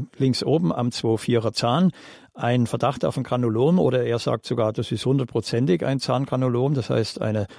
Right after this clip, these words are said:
entzündete Wurzeltasche, dann, ähm,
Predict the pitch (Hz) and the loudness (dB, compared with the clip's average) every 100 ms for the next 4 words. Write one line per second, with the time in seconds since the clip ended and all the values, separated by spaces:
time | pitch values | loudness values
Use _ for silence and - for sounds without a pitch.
0 | - - _ - - 127 117 107 113 - | -20 -20 _ -8 0 2 2 2 0 0
1 | 139 135 135 156 - - - _ 95 113 | -2 0 0 0 -4 -16 -20 _ -4 2
2 | 160 - 143 135 131 139 139 | 2 2 0 2 2 0 -2